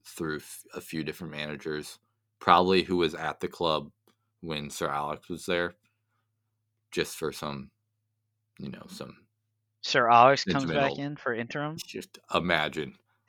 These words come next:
Speaker 2: <laughs> Sir
Speaker 1: Imagine.
Speaker 2: Alex and Ronaldo? Um, so who's the, who's the leading, who, like, who's the candidate? Who do, who would you take at United if you made a change?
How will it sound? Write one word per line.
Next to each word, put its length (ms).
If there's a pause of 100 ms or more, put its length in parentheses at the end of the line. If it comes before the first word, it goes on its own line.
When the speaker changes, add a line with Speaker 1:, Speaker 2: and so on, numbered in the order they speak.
(1400)
Speaker 2:
<laughs> 440
Sir 200
Speaker 1:
Imagine. 200
Speaker 2:
Alex 380
and 120
Ronaldo? 580 (360)
Um, 360 (320)
so 200
who's 340
the, 160
who's 340
the 180
leading, 440
who, 120
like, 200
who's 180
the 80
candidate? 500 (160)
Who 100
do, 180
who 120
would 240
you 100
take 400
at 180
United 460
if 200
you 180
made 180
a 40
change? 440